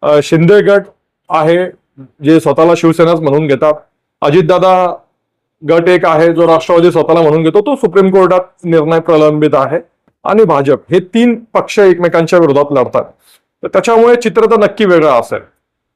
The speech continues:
अ, भाजप ही सतत सत्तेवर असल्यामुळे लोकांच्या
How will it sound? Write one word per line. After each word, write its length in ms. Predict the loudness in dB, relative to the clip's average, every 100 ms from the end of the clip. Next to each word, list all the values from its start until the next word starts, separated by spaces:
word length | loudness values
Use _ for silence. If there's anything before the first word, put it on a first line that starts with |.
| _
अ, 200 | 0 2
भाजप 560 | 0 -2 -4 0 2 0 -2 _ _ _ _ _
ही 180 | -2 -2
सतत 300 | -2 -2 -2 -2
सत्तेवर 380 | -4 0 0
असल्यामुळे 560 | 0 0 -2 0 0 2
लोकांच्या 880 | 0 0 -2 -2 -2 0 0 -2 -6